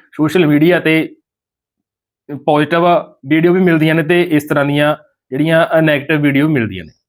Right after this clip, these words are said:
ਤਾਂ ਵਿਊ ਲੈਣੇ ਆ, ਕੋਈ ਚੰਗਾ ਕੰਟੈਂਟ ਪਾ ਕੇ ਵਿਊ ਲੈ ਲਓ, ਕਿਸੇ ਦੀਆਂ ਭਾਵਨਾਵਾਂ ਨਾਲ ਕੋਈ ਖੇਡਦੇ ਹੋ। ਜਿਹੜਾ ਬੰਦਾ ਜਿਉਂਦਾ ਹੈ,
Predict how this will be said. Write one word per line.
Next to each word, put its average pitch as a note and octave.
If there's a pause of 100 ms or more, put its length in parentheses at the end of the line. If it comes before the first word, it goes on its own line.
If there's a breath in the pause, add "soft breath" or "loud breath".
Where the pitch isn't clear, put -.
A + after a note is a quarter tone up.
(520)
ਤਾਂ E3+
ਵਿਊ D#3+
ਲੈਣੇ E3
ਆ, D#3
ਕੋਈ D3
ਚੰਗਾ C3+
ਕੰਟੈਂਟ C3
ਪਾ C3
ਕੇ C3
ਵਿਊ C3
ਲੈ A#2+
ਲਓ, B2 (380)
ਕਿਸੇ C3+
ਦੀਆਂ C#3+
ਭਾਵਨਾਵਾਂ C3
ਨਾਲ B2
ਕੋਈ A#2+
ਖੇਡਦੇ C#3
ਹੋ। C3+
ਜਿਹੜਾ C#3
ਬੰਦਾ C3+
ਜਿਉਂਦਾ B2
ਹੈ, B2+